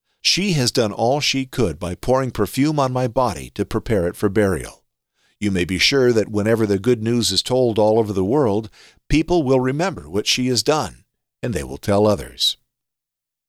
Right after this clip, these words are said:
Judas Iscariot was one of the twelve disciples. He went to the chief priests and offered to help them arrest Jesus. They were glad to hear this, and they promised to pay him.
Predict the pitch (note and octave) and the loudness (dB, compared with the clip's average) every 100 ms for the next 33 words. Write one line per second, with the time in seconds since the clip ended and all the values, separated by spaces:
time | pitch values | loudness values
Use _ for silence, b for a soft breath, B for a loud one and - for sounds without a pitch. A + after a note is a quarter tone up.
0 | _ - A#3+ G#3 - A#2 - B2+ D#2+ A1+ | _ -4 -2 0 2 2 0 0 -2 -6
1 | - A2 G2 A2 A#2+ G2 - G#2+ F2+ F#2 | -2 0 2 2 2 0 0 0 0 0
2 | F#2+ - D#2+ D2 - - - - _ _ | 0 0 -2 -6 -14 -4 -4 -4 _ _
3 | _ _ _ A#2 B2 C#3 G#2+ F#2 - A#2+ | _ _ _ 0 0 0 -2 -2 -2 -2
4 | G#2+ - A#2+ C2 - - F#2 F#2 G#2 G2 | -4 -2 -2 0 -2 -2 0 0 0 -2
5 | - E2 A#2 - F2 G#2+ A2+ B2+ - - | -4 -4 -4 -4 -4 0 0 0 0 -2
6 | E2 C#2 A1+ - - _ _ _ _ _ | -2 -2 -2 -4 -4 _ _ _ _ _
7 | _ - D2 C#2+ F#2+ F#2 F#2 C#2 D#2 C3+ | _ -6 -6 -4 0 0 -2 -6 -2 -2
8 | G2 A#1 - - - b b C3+ B2 G2+ | -2 -6 -4 -2 -2 b b -4 -2 0
9 | G#2+ - F2 F2+ - A#2+ B2 A2 - - | -2 -2 -4 -2 -6 -6 -6 -6 -8 -16